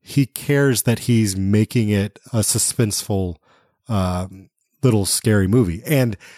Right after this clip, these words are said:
honestly, I think it's kind of more suspenseful when you know what's going on in, in a very different way. It's not trying to do the, like, "Ooh, where's the boogeyman" thing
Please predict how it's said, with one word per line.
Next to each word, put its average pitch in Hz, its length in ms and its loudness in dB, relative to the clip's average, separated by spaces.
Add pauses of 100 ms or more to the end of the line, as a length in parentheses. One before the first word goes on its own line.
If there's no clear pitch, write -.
(340)
honestly, 165 480 2
I 113 100 2
think - 600 -2 (140)
it's - 180 -2
kind 180 340 -2
of 127 160 0
more 131 680 2 (120)
suspenseful 120 880 0
when 107 120 2
you 104 160 0
know 110 220 2
what's 127 220 0
going 107 340 -2
on 98 200 0
in, 123 160 0
in 143 180 0
a 127 60 2
very 143 280 2
different 113 300 0
way. 104 220 2
It's 92 160 -4
not 123 180 0
trying 117 240 0
to 104 60 0
do 101 260 2
the, 98 120 -2
like, 92 280 -4 (480)
"Ooh, 117 180 4
where's 104 240 2
the 107 100 -2
boogeyman" 101 580 2
thing 85 460 -8